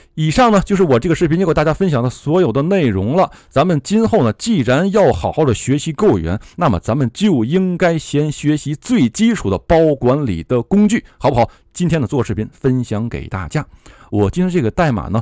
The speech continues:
都会放到，分享到我的 Discord 专区，有兴趣朋友呢，您进入我的 Discord 专区，然后呢，下载分享吧。同时呢，咱们可以一起讨论技术，好不好？OK，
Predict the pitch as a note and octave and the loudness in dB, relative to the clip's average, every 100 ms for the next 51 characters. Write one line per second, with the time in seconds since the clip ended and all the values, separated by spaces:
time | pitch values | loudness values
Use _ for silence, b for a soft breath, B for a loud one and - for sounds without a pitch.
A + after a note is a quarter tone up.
0 | - - E3+ E3 E3 A#2+ F#2 E3 A2 A2+ | -4 0 2 4 4 2 2 -2 -2 0
1 | C#3 - E3 D#3 F2+ A2+ F2+ F2 F#2+ D3 | -2 0 -4 -2 -4 -4 -4 -6 -6 -6
2 | C#3+ - G#2+ - C#3+ D3 - - b b | -6 -4 -4 -2 -2 -2 -6 -8 b b
3 | F#2 E2+ E3 C3+ F#2+ B2 B2 A#2 - B2 | -4 -4 -4 -4 -2 -2 -2 -2 -6 -6
4 | B2+ C3 F#2+ D#2+ E2 F2+ C3 C3 A2+ C3 | -4 -4 -4 -6 -10 -8 -6 -4 -2 -2
5 | D#3 - - G#2 F2+ - C3 F#2 D#2 C2+ | -2 -4 -6 -4 -4 -4 -4 -4 -4 -4
6 | D3 B2+ D#2+ G#2+ - B2+ D3 A#2 A#2 - | -4 -2 -2 -2 -4 -6 -4 -2 -2 -4
7 | A2 - G#2 D#3+ - - - F3+ B2 _ | -6 -6 -8 -6 -6 -4 -4 -2 -2 _
8 | b b F#3+ F#3+ - b b b b G#3+ | b b 0 2 0 b b b b 2
9 | A#3+ | 2